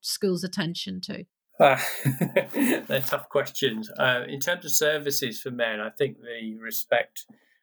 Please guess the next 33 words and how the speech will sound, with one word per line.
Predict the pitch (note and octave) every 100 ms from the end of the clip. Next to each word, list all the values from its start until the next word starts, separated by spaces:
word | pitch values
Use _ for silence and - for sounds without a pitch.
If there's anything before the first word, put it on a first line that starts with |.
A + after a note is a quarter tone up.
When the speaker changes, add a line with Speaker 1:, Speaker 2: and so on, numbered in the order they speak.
| _ A#2+
Speaker 2:
website | A2+ A2 - A#2 A2 G#2+ -
and | A2+
the | A2+
Men's | A#2 A2+ A2+ A2 -
Helpline | A#2 A2+ - B2 A2 G2+ G2+
is | G#2 - B2
really | A2+ A2 G#2+ G#2+ - _
quite | - G#2+
an | G#2+
important | G2+ - B2 A#2 A2 G#2+
service | A#2 G#2+ G#2 -
in | A2+
the | G#2
U | G#2+ G#2 G#2+
K. | A#2+ G2+ G#2 - _ _ _ _ _ _
But | C3 C3 C3
I'd | B2 A2
have | C3 -
to |
check | C3+ D3 C3+ - -
whether | A#2+ B2
it's | B2
open | B2+ A#2+ B2 A2
to | C3
young | A#2+ A2+
people | C3+ B2+ B2+ A#2
or | A2+
not, | A2 A2+ A2+
and | A2+
my | A2+
suspicion | - - - C3+ C3+ A2+
is | G#2+ -
that | A2